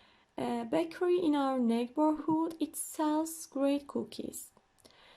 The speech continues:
Semtimizde, mahallemizde, e,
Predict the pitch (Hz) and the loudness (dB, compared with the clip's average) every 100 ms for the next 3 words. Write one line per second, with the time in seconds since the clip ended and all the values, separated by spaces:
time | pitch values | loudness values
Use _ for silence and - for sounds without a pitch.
0 | _ - - 349 349 - 359 330 240 - | _ -10 -6 -2 -2 -2 0 0 -2 -4
1 | 208 214 240 277 269 233 214 202 202 185 | -2 0 0 -2 -2 -2 0 0 -2 -4
2 | - 220 240 330 - - - - - _ | -4 -2 0 -2 -4 -14 -20 -20 -20 _
3 | - 254 240 240 240 | -6 -4 -2 -2 -4